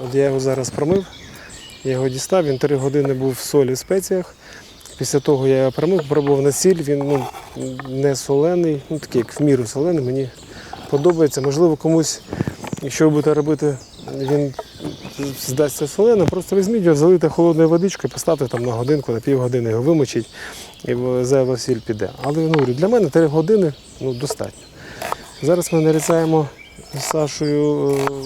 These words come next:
цибульку напівкільцями.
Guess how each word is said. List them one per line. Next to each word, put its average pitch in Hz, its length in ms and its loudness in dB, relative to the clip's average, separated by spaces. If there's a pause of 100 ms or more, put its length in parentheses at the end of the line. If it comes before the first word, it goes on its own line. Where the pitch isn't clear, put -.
(180)
цибульку 160 500 -2 (680)
напівкільцями. 127 960 -2